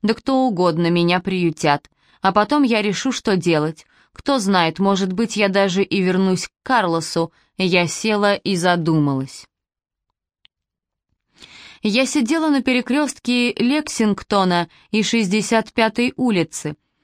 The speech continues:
Вокруг меня проходили студенты Хантер-колледжа и офисные служащие, спешащие на обед. Около киоска с хот-догами выстроилась длинная очередь. Было начало мая.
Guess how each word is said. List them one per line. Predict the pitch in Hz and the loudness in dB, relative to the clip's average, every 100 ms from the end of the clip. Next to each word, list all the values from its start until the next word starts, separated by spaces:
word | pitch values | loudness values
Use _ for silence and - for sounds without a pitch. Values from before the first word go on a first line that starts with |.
| _ | _
Вокруг | 175 190 185 233 214 | -2 0 0 -2 0
меня | 208 214 220 | 2 2 0
проходили | 196 190 190 175 190 | -2 0 0 2 0
студенты | 165 - 180 165 196 190 180 175 - _ _ | 0 -2 -2 0 0 0 0 -2 -4 _ _
Хантер-колледжа | - 196 180 175 180 - 247 220 175 151 165 151 _ _ | 0 2 2 0 -2 -2 0 0 0 0 0 0 _ _
и | 185 190 | 0 2
офисные | 190 202 185 196 190 | 0 -4 -4 -2 -2
служащие, | - 233 233 175 165 - 160 | -2 -2 0 0 -2 0 0
спешащие | 151 - 156 - 156 - - 160 | 0 -2 0 0 0 -2 -2 0
на | 160 156 | 2 2
обед. | 160 160 151 - _ _ _ _ _ | 0 -2 -4 -6 _ _ _ _ _
Около | 202 196 208 208 | -2 0 0 0
киоска | - 240 254 - - 196 | 0 0 0 -2 0 0
с | 190 | 0
хот-догами | - 208 170 165 180 185 165 156 - _ - | -4 -4 -2 -2 0 0 0 -2 -6 _ -4
выстроилась | 190 240 269 - 247 233 226 170 | -2 0 -2 -2 0 0 0 -2
длинная | 170 196 196 196 185 185 | 0 2 2 0 0 -2
очередь. | - 170 160 180 156 151 - _ _ | 0 -2 0 -2 -2 -4 -10 _ _
Было | 175 196 262 247 233 - | 0 2 2 2 -2 0
начало | 185 165 160 180 160 160 165 | 0 0 -2 0 2 2 0
мая. | 170 160 143 135 | 0 0 -2 -6